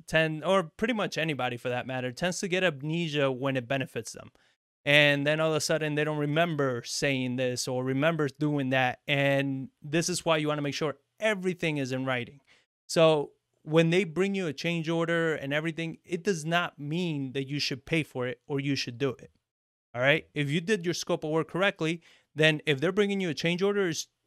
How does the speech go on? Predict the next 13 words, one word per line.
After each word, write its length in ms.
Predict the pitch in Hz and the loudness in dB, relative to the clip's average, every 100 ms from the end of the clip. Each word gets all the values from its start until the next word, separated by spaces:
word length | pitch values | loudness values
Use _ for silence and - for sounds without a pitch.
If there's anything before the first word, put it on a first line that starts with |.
| - | 2
really 320 | 160 220 240 | 4 6 4
because 320 | 208 208 208 | -2 0 0
something 340 | 185 190 175 170 | 0 -2 -2 -2
did 160 | 156 | -2
happen 360 | 147 143 131 135 | 0 -2 -2 -2
that 120 | 131 | -2
was 140 | 127 117 | -4 -6
different. 320 | 120 - - _ _ _ _ | -8 -8 -20 _ _ _ _
So 340 | - 160 143 - | 0 4 4 2
on 120 | 143 | 0
this 160 | 151 175 | 2 2
particular 460 | 202 175 175 175 165 | 0 -2 -2 0 2
house, 420 | 233 202 180 | 2 0 -2